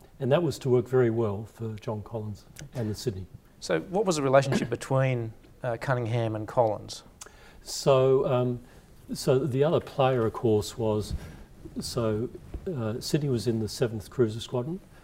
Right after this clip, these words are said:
Speaker 1: uh, so was Rear Admiral, uh, Tovey was in command of that squadron. Uh, so that was John's immediate, uh, boss, if you like. Um, he also was very offensive-minded, but, um,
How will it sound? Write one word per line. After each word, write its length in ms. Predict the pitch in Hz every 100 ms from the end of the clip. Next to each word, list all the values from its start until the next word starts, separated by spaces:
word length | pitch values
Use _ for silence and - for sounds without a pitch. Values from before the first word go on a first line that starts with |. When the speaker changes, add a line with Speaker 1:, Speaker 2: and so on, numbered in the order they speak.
| - -
Speaker 1:
uh, 320 | 120 107 117
so 240 | - - 113
was 140 | 101
Rear 200 | 120 135
Admiral, 440 | 143 120 113 104 127
uh, 260 | 151 104 104 92
Tovey 500 | - 127 123 123 135
was 400 | 131 113 104 -
in 180 | - 127
command 340 | - 110 117
of 80 | 110
that 220 | 101 117 -
squadron. 520 | - - 120 160 170 - - - -
Uh, 120 | - 113
so 160 | -
that 160 | 135 147
was 360 | 147 113 - - - - -
John's 460 | - 135 117 113 104
immediate, 580 | 110 110 113 104 104 - - -
uh, 200 | 120 104
boss, 360 | 92 113 120 -
if 140 | 127
you 100 | 123 113
like. 200 | 143 - - - - -
Um, 260 | 120 117 120 - - - - - - -
he 240 | 180 170
also 600 | 135 151 - 127 117 110
was 460 | 107 110 107 - - -
very 280 | 156 117 110
offensive-minded, 920 | 98 117 101 117 98 107 104 131 202 - - - - - - -
but, 340 | 131 117 - -
um, 360 | 135 117 113